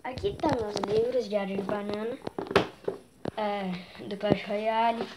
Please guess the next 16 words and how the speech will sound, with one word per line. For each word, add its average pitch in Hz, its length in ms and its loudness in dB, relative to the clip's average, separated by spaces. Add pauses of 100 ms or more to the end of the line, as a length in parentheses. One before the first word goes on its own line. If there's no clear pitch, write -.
(1000)
League 202 200 -2
of 196 300 -4
Legends, 226 640 0 (720)
é, 202 440 0
né, 220 220 0
que - 80 -4
eu 202 60 0
gosto 202 240 0
de 226 60 -6
ler. 233 360 0 (140)
Aqui 220 240 -4
uns 214 160 -4
gibis, 233 420 -4 (1600)
livros 214 340 -6
da 220 120 -2
escola, 254 520 2